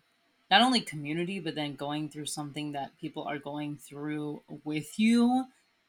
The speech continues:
is, it just opens up your eyes to, like, again, goes back to we're not alone.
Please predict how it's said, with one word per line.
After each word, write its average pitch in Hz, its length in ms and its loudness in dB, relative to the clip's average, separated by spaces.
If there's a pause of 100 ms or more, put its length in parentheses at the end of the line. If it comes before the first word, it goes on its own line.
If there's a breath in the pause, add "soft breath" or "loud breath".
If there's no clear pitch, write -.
is, 175 720 4
it 190 160 -4
just 175 220 -2
opens 170 300 -2
up 156 140 -4
your 151 160 -6
eyes 147 600 -2
to, 160 80 -4
like, 143 420 -4
again, 165 360 2
goes 147 160 -4
back 156 160 0
to 156 80 -6
we're 151 160 -4
not 165 240 2
alone. 147 580 -4